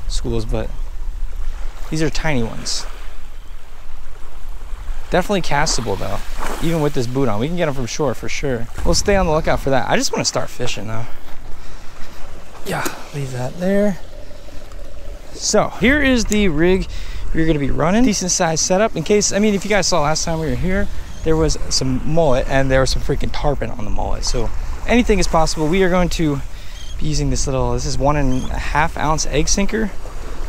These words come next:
It goes down to a swivel, to a leader, and to a little circle hook. And then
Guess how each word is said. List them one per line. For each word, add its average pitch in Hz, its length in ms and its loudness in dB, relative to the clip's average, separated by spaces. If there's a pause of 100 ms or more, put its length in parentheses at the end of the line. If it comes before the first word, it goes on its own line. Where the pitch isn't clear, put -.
It - 100 2
goes 143 200 2
down 147 220 4
to - 120 0
a 127 40 0
swivel, 180 360 4
to 143 200 2
a - 20 0
leader, 202 380 2
and 143 280 2
to 143 140 0
a 135 80 4
little 131 260 0 (420)
circle 196 360 2
hook. 196 220 4 (140)
And 165 140 0
then 170 340 2